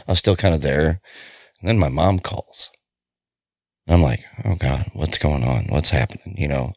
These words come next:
So I leave. <laughs> I go completely out of the church and I take my call. I call my mom first and, and, uh, you know, everything was fine with her. She was just on her way back from the farm and,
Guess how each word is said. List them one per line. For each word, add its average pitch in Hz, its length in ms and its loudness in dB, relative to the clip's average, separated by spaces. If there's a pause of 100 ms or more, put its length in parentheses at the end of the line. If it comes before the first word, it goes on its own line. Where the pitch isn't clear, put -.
So - 280 -6
I 113 140 2
leave. 90 500 0
<laughs> - 1200 -2
I 117 120 2
go 135 160 2
completely 110 560 4
out 104 180 4
of 98 100 4
the 95 60 2
church 85 520 2 (160)
and 78 400 2 (100)
I 78 40 -6
take 78 260 0
my 73 140 0
call. 69 320 4
I 64 80 2
call 67 160 2
my 69 140 4
mom 65 260 4
first 65 420 0
and, 64 220 0 (1000)
and, 65 300 2
uh, 60 260 2 (1000)
you 69 80 -6
know, 60 160 -4
everything 78 320 4
was 76 120 0
fine 69 240 2
with 71 120 -4
her. 60 180 -2
She - 160 -4
was 60 160 -4
just 60 240 -2
on 60 60 2
her 62 100 0
way 62 140 2
back 64 200 -2
from 57 180 -2
the 57 60 0
farm 58 380 2
and, 57 280 0